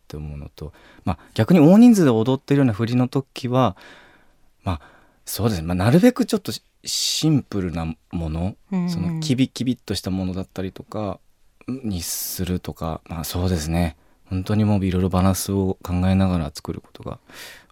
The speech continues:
Speaker 1: 多いですかね。
Speaker 2: あとやっぱ止まるっていうのが難しいよね。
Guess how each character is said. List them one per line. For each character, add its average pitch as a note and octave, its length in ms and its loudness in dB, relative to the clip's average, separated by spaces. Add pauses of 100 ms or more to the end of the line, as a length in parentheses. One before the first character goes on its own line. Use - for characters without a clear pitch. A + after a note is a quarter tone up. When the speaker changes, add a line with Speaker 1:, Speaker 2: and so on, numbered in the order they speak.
(140)
Speaker 1:
多 D2 200 -14
い D2+ 60 -10
で D2 120 -12
す - 100 -14
か - 120 -16
ね。 - 320 -20 (600)
Speaker 2:
あ F3 80 -16
と - 60 -20
や - 140 -20
っ - 40 -20
ぱ - 140 0
止 - 20 8
ま E4+ 180 10
る A4 180 4
っ - 20 -20 (180)
て B3+ 80 0
い - 20 2
う G3+ 40 2
の F#3 80 2
が E3+ 220 0
難 F3+ 280 0
し F#3 180 -4
い - 40 -4
よ C#3+ 120 -6
ね。 C3+ 240 -10